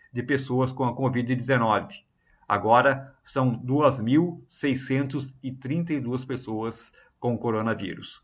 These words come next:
E a escalada dos casos em investigação não é diferente. Subida.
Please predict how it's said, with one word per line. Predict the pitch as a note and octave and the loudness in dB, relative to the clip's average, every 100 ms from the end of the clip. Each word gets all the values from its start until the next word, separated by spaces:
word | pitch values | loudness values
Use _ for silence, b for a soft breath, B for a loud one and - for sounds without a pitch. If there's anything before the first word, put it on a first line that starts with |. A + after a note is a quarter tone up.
| - | 0
E | C3 | 2
a | |
escalada | C3 B2+ B2 C#3 C#3+ | 4 6 8 8 4
dos | C3+ C3 | -2 0
casos | A#2+ A2 G#2 A2 - - | 4 6 4 -2 -8 -8
em | B2 A#2+ - - | -2 -2 -2 -6
investigação | F3+ E3 C#3 C3 A#2+ G#2+ - D3 F3 | -4 0 0 0 0 0 2 0 2
não | C#3 D#3 | 2 4
é | C#3 | 4
diferente. | C3 B2+ C3 G#2+ F2+ - - - _ _ _ _ _ - | 4 2 2 2 -2 -4 -6 -6 _ _ _ _ _ -14
Subida. | - F#3 C3 A#2 E2+ - | 0 2 4 2 -2 -8